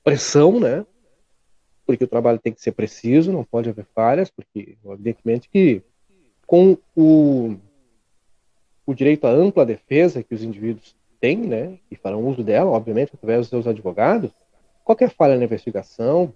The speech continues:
e na apuração pode levar a uma anulação de sentença, né, ou uma recolocação em liberdade por alguma razão. Então o trabalho tem que ser preciso num tempo pequeno.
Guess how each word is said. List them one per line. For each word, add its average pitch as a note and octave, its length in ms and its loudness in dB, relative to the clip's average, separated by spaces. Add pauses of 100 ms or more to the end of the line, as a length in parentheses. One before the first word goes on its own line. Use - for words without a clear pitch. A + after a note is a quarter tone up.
e A#2+ 100 -10
na A2+ 100 -4
apuração B2+ 560 -2
pode E3+ 320 2
levar F3+ 580 2
a F3+ 380 0
uma C#3 560 -2
anulação B2+ 720 -4 (240)
de A#2 460 -8 (200)
sentença, C3+ 640 -2
né, C3+ 140 -12 (880)
ou D#3 100 2
uma D3+ 100 2
recolocação C#3 680 0
em C3 40 -2
liberdade A#2 560 0
por F3+ 100 2
alguma B2+ 220 0
razão. A2 380 -4
Então F#3 180 2
o F3 40 -2
trabalho F3+ 280 2
tem G#3+ 100 -4
que - 80 -8
ser A3+ 120 4
preciso B3+ 460 4
num C#4+ 120 6
tempo C#4+ 240 2
pequeno. A#3 520 4